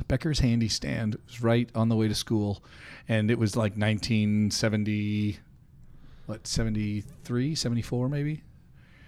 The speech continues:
And so I walked to school by myself. And I still remember, like, taking, um,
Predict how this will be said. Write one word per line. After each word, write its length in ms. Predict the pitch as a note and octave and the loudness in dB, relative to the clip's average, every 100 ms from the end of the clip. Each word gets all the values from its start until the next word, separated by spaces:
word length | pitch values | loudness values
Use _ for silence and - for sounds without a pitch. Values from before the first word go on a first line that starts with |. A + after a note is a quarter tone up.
| - - | -20 -10
And 120 | A2 G#2+ | -6 -2
so 220 | A2 G#2 | 0 0
I 100 | G2+ | 0
walked 280 | G#2+ A2 - | 2 0 0
to 60 | |
school 240 | A2 - A2 | -4 -2 0
by 80 | G#2+ | 0
myself. 600 | G2+ G2+ A2 G#2+ G2+ - - | 0 -2 -2 -2 -4 -10 -8
And 260 | A2 G2 - | -6 -6 -4
I 120 | G2+ | -2
still 320 | - - D3 | -2 2 2
remember, 440 | E3 B2+ A#2+ A#2 | 4 2 2 2
like, 280 | A2 G2+ G2+ - | 0 -4 -6 -8
taking, 580 | - B2+ - A2 G#2+ F#2+ - - - - - - - - | -2 -2 0 2 2 -2 -8 -20 -20 -20 -20 -20 -16 -6
um, 500 | G#2+ G2 F#2+ F#2 | -4 -2 -4 -8